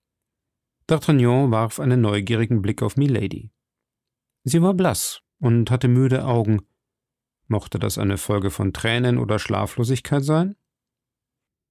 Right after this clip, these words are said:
Man hatte absichtlich die gewöhnliche Zahl der Lichter vermindert, und dennoch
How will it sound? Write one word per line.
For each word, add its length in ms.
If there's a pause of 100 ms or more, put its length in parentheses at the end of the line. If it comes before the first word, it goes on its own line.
(420)
Man 420
hatte 300
absichtlich 800
die 100
gewöhnliche 680
Zahl 280
der 140
Lichter 280
vermindert, 640 (920)
und 220
dennoch 440